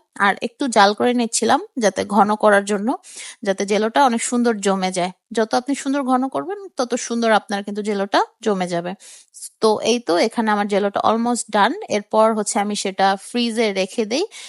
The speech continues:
যাতে সুন্দর জমে যায়। আমি ডাইরেক্ট ডিপ ফ্রিজেই রেখে দেই যাতে তাড়াতাড়ি জমে যায়, যেহেতু আমাদের একটু তাড়াহুড়া ছিল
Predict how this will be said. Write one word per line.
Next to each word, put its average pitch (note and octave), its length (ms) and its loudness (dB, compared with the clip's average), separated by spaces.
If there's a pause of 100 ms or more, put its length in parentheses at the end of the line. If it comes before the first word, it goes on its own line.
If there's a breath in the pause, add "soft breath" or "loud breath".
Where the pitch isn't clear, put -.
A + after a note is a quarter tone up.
(140 loud breath)
যাতে G3 280 0
সুন্দর A3 360 -4
জমে G#3 340 -2
যায়। C4 180 0 (260)
আমি A#3 200 -2
ডাইরেক্ট G#3 360 -4
ডিপ G#3 220 -6
ফ্রিজেই A#3 420 -2
রেখে A#3 240 -2
দেই C#4+ 180 -2 (840)
যাতে G3+ 300 0
তাড়াতাড়ি G3+ 500 2
জমে F#3 260 -2
যায়, A#3 180 0 (300 loud breath)
যেহেতু G#3+ 240 0
আমাদের G3 280 -2
একটু G#3 240 -6
তাড়াহুড়া G3+ 500 4
ছিল G3+ 240 -2